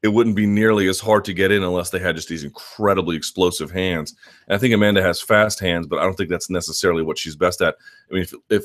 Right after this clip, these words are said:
if anybody has the speed advantage between those two, it's gotta be Shevchenko. So, to me, it was, you had this person who's got this really long frame. I mean, you see with John Jones, he puts the hand out there. It's hard for guys to deal with it. The Gustafsson has a,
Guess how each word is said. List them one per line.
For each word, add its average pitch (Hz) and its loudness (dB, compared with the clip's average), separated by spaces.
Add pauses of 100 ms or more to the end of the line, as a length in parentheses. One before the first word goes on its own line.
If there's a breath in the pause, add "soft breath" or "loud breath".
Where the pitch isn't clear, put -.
(120)
if 107 0
anybody 101 4
has 92 4
the - -10
speed 110 -2
advantage 87 0
between 90 -4
those 95 0
two, 80 -6
it's - -8
gotta 85 0
be 78 -6
Shevchenko. 76 -4 (640 loud breath)
So, 92 4 (420)
to - -4
me, 131 2 (100)
it 101 -6
was, 95 0
you 107 -8
had 101 -2
this 98 -4
person 104 -8
who's 90 -8
got 92 -6
this 82 -14
really 92 -2
long 87 0
frame. 117 2
I 92 2
mean, 92 2
you 92 0
see 120 -4
with 110 -2
John 110 0
Jones, 110 2
he 90 -10
puts - -6
the 98 -4
hand 117 2
out 95 2
there. 85 2 (500 soft breath)
It's 82 -6
hard 104 4
for 90 -6
guys 101 6
to 87 -14
deal 113 2
with 101 2
it. 76 -2
The 78 -6
Gustafsson 101 -4
has 92 -4
a, 87 2